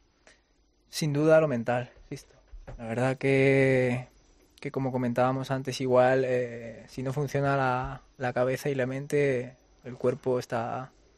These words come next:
está ahí para nada más, ¿no? Y bueno, sí que fueron días complicados porque, porque, oye, pude hacer muy poco campo, eh, porque físicamente no, no era capaz, ¿no? No era capaz de hacer giro, no era capaz de, de nada, incluso ni, eh,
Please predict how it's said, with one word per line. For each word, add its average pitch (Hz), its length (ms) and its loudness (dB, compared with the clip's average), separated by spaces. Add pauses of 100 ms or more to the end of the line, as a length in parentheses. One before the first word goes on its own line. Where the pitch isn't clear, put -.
(300)
está - 200 0
ahí 135 120 2
para 127 200 0
nada 123 240 2
más, 120 280 -2
¿no? 127 200 -12 (760)
Y 156 80 6
bueno, 139 400 10
sí - 120 -4
que 143 120 4
fueron 147 260 6
días 143 180 6
complicados 147 840 8
porque, 117 960 -2
porque, 127 200 0
oye, 123 300 4
pude 131 300 2
hacer 135 220 0
muy 135 120 0
poco 120 240 -2
campo, 131 440 2 (540)
eh, 117 400 -4
porque - 200 -6
físicamente 117 1120 -2
no, 117 480 -10 (300)
no 120 160 -2
era 117 100 0
capaz, 151 380 0
¿no? 143 160 -4
No 131 100 -4
era 123 80 -2
capaz 123 220 2
de 127 80 4
hacer 117 200 -4
giro, 160 360 2
no 156 80 0
era 139 120 0
capaz 147 280 0
de, 123 340 -2
de 120 100 -4
nada, 143 280 0
incluso 120 420 -12
ni, 117 140 -14
eh, 113 540 -16